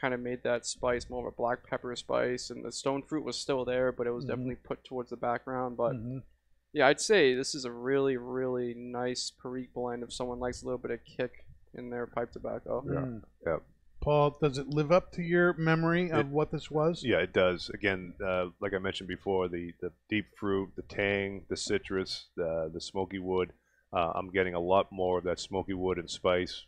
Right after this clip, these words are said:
Speaker 3: or, or black pepper, um, with the drink. I think the drink is
Speaker 2: Mm.
Speaker 3: just helping to enhance and pull that forward. Uh, the sweetness has really been pushed back a bit. Um, it's still tangy though.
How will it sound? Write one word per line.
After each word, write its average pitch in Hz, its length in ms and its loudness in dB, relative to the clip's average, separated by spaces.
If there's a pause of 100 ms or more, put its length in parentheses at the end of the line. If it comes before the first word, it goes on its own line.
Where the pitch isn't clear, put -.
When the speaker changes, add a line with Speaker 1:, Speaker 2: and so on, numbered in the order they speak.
Speaker 3:
or, 90 160 -6
or 90 140 -4
black 87 320 -2
pepper, 87 380 -2 (200)
um, 80 380 -8 (640)
with 95 180 0
the 85 340 -4
drink. 90 420 -4 (200)
I - 40 -8
think 87 140 -10
the - 60 -8
drink 101 260 -2
is 113 80 -6
Speaker 2:
Mm. 101 80 -12 (120)
Speaker 3:
just - 200 -6
helping 90 300 -2
to 87 120 -4
enhance 92 420 -6
and 87 120 -14
pull 98 200 0
that 90 200 0
forward. 95 460 0 (480)
Uh, 85 120 2
the 82 80 -6
sweetness 107 500 -4
has 92 140 -6 (160)
really 98 200 0
been 87 160 -10
pushed - 280 -4
back 92 260 4
a 101 40 -2
bit. 95 220 2 (400)
Um, 87 240 -4
it's - 80 -10
still 151 160 6
tangy 127 420 4
though. 71 300 0